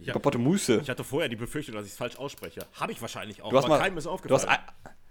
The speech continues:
Speaker 2: nein, du hast einmal zwischendurch Hippopotamus gesagt und das fand ich sehr witzig.
Speaker 1: Psst.
Speaker 2: Das ist aber eine
Speaker 1: Psst, wer niemand
Speaker 2: völlig
Speaker 1: macht,
Speaker 2: übergewichtige,
Speaker 1: niemand.
Speaker 2: <laughs> eine dicke, schwimmende Maus.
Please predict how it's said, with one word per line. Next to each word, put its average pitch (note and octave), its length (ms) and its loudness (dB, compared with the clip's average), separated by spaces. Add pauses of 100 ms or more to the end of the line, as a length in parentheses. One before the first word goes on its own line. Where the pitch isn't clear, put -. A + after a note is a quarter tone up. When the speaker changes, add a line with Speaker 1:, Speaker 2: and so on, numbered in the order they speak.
Speaker 2:
nein, C#3+ 160 4
du D3 80 6
hast C#3 80 4
einmal C#3+ 240 2
zwischendurch C#3 300 0
Hippopotamus B2+ 1000 0
gesagt G2 400 -6
und G2 100 -8
das G2 120 -10
fand G#2+ 140 -8
ich G#2 60 -10
sehr G2+ 140 -6
witzig. - 360 -12
Speaker 1:
Psst. - 520 -8
Speaker 2:
Das - 100 -20
ist - 100 -12
aber A2 100 0
eine G#2+ 120 2
Speaker 1:
Psst, - 320 -8
wer D3 120 -4
niemand B3 260 -2
Speaker 2:
völlig C3+ 220 8
Speaker 1:
macht, C3+ 60 -2
Speaker 2:
übergewichtige, A#2 500 2
Speaker 1:
niemand. F#2+ 200 -10 (340)
Speaker 2:
<laughs> - 540 -16
eine G#2+ 140 -4 (340)
dicke, D#3 240 6
schwimmende C3 480 6
Maus. G#2 540 2